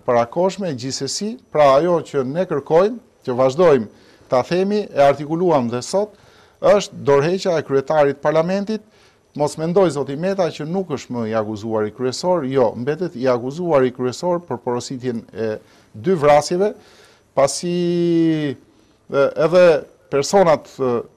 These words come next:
që sot procedohen për tu arrestuar, vazhdojnë të mbrojnë tezën e tyre që porositja ka ekzistuar, që vrasja është iniciuar dhe që ka pasur një skenar.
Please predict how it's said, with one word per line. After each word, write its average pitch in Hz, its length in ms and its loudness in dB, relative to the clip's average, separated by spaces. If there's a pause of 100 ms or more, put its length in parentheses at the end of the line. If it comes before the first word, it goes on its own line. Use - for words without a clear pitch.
(220)
që 135 100 -2
sot - 380 2 (880)
procedohen 139 720 4 (420)
për 117 280 0 (120)
tu 180 160 2
arrestuar, 180 560 2 (240)
vazhdojnë 156 560 2
të 143 160 -6
mbrojnë 147 320 -2
tezën 156 320 -4
e 127 160 -8
tyre 175 300 -2 (340)
që 156 240 -6
porositja 147 640 0
ka 160 160 0
ekzistuar, 175 600 -2 (420)
që 151 220 -2 (340)
vrasja 135 680 2 (100)
është 175 240 -4
iniciuar 175 560 2 (360)
dhe 139 280 2 (360)
që 160 180 -4 (140)
ka 139 160 0
pasur 165 400 -2
një 151 240 -4
skenar. 123 460 0